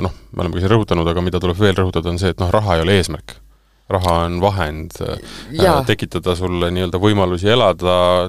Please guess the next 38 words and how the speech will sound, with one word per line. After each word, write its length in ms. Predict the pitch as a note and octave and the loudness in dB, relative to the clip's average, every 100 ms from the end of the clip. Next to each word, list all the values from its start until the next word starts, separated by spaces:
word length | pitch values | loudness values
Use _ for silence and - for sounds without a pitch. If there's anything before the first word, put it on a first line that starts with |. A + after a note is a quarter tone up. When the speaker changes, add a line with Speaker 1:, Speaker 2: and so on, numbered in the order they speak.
| - | -4
Speaker 1:
tekitab 380 | G2 - - G2 | -8 -8 -8 -2
meelerahu, 600 | A2+ G2+ F#2 F2+ F#2 F2+ F2+ | 0 2 2 2 0 -2 0
võimalusi 480 | F#2+ F2 F2 E2+ F2 | 0 0 -2 -4 -6
nii-öelda 440 | F2 E2 - F2 E2+ E2+ | -6 -8 -8 -6 -4 -2
liikuda, 400 | F#2+ G2+ - F2 | -2 -2 -2 2
olla 320 | F#2+ G2 F2+ | 2 4 2
ja, 140 | E2+ F2 D#2+ | 4 2 2
ja 140 | F2 | 0
tegeleda 460 | F2 F#2 E2 E2+ F2 | 0 -2 0 0 0
põnevate 400 | G#2+ G2 E2+ - | 2 0 0 -2
asjadega. 440 | - E2 E2 D#2+ - - - - - | -2 -2 -2 -4 -6 -14 -16 -16 -6
Ja, 180 | F2+ F2 | 0 2
ja 140 | E2+ F2 | 2 2
nagu 240 | F2 F2+ F2+ E2+ E2+ E2+ D#2 F#2+ | 0 0 -2 -2 -4 -6 -6 -2
sa 100 | G2 | 0
ka 60 | |
mainisid 280 | G#2+ G2 E2+ | 0 0 0
väga 180 | F#2 F#2+ | 2 2
hästi, 220 | A2 - E2+ | 0 -4 -4
on 60 | |
see, 140 | F#2 F2 | -2 -2
et 80 | F#2 | -2
need 100 | F2+ | -2
on 80 | |
meil 140 | F2+ F#2 | 0 0
kõikidel 320 | F#2 E2+ F#2 | -2 -2 0
erinevad. 400 | G2 E2 - - - - _ | 0 -2 -8 -14 -18 -20 _
Speaker 2:
Jaa. 240 | D3+ D#3+ C#3+ B2 | -6 -4 -4 -4
Speaker 1:
Ehk 160 | F2 | -4
et 120 | - - - - | -4 -6 -20 -12
kui 120 | F#2+ | -2
me 60 | F2 | -2
räägime 240 | F2 E2+ - | 0 -2 0
kuludest, 720 | B2+ B2 G2 F2 F2 - - | 4 6 6 2 0 -2 -2
äh, 140 | F#2 F2 | 0 2
näiteks 360 | F#2 - - A2+ | 0 -2 -2 0
inimene, 320 | G#2 F2+ E2 | 2 2 0
kellele, 360 | F2+ F2 E2+ | -2 -2 -2